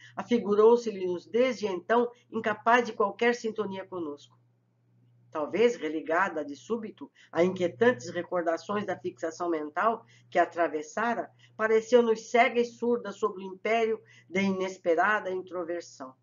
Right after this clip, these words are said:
O ministro, atendendo ao apelo de Clara, abeirou-se dela, amparou-a, recomendando: "Convém seja nossa irmã restituída ao lar terrestre.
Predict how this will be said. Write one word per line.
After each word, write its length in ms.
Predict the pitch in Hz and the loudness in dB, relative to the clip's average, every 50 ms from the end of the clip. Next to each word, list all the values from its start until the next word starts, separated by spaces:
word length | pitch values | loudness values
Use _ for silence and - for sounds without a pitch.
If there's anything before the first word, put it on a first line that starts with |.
| _ _ _ _ _ _ _ _ _ _ _ | _ _ _ _ _ _ _ _ _ _ _
O 60 | 139 | -10
ministro, 480 | 147 147 143 151 175 214 220 220 - 160 | -8 -6 -4 -4 -2 -4 -4 -4 -6 -8
atendendo 460 | - - 160 156 151 160 185 190 190 | -4 -4 -2 -2 -2 -2 -4 -2 -2
ao 120 | 170 160 | -2 -2
apelo 300 | 160 160 165 160 156 156 | -4 -4 -4 -4 -6 -6
de 100 | 147 143 | -8 -12
Clara, 480 | 143 - 147 160 170 190 190 175 165 - _ _ - _ - | -12 -6 -2 0 0 0 0 -2 -4 -6 _ _ -20 _ -4
abeirou-se 560 | 170 170 175 185 180 196 208 202 - - 180 | -4 0 2 2 2 2 0 -2 -4 -4 -4
dela, 440 | - 151 156 170 196 202 196 175 175 | -2 2 2 2 4 4 2 2 2
amparou-a, 560 | 170 170 175 165 160 165 180 202 202 202 180 | 0 0 0 0 2 2 2 2 0 -2 -2
recomendando: 760 | 175 175 170 180 175 170 165 165 151 147 143 139 139 139 - - _ _ _ - - - - | -4 -6 -4 -2 0 0 0 0 -2 -4 -8 -8 -10 -14 -18 -20 _ _ _ -20 -20 -20 -6
"Convém 440 | - 175 175 165 156 175 190 202 196 | 0 2 2 4 4 4 2 2 0
seja 280 | 190 - 185 165 165 170 | 0 -2 -2 0 0 2
nossa 300 | 170 170 170 165 - 175 | 2 2 0 0 0 0
irmã 220 | 165 175 190 190 | 0 0 0 -2
restituída 580 | 190 185 185 - - 185 - - 202 202 185 185 | -4 -6 -8 -8 -12 -14 -12 -12 -10 -6 -4 -2
ao 120 | 175 175 | -2 0
lar 260 | 180 175 180 185 185 | 0 0 -2 -2 -4
terrestre. 680 | - 190 175 - 147 147 147 147 - _ _ 139 147 | -6 -8 -8 -8 -10 -10 -12 -12 -14 _ _ -18 -18